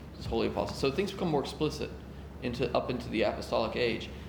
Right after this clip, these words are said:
And that, now the fullness of revelation has been given, but the church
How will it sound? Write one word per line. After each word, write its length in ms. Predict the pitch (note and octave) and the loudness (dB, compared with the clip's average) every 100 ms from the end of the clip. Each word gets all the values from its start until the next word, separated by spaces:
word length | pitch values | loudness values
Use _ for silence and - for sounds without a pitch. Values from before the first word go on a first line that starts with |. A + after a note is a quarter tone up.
| - | -4
And 240 | A#2+ A#2+ C#3 | -2 2 4
that, 240 | F#3+ - | 4 4
now 180 | D#3+ G3+ | 4 6
the 60 | E3 | 4
fullness 340 | F3 D#3+ B2 | 2 2 4
of 60 | B2+ | 4
revelation 300 | A#2 A#2 A#2 | 4 2 0
has 80 | |
been 140 | - A2+ | -2 2
given, 320 | F3+ D3+ A2+ | 2 2 2
but 140 | B2+ | 0
the 80 | B2 | 0
church 580 | - - B3+ A#3+ - | 0 6 6 6 0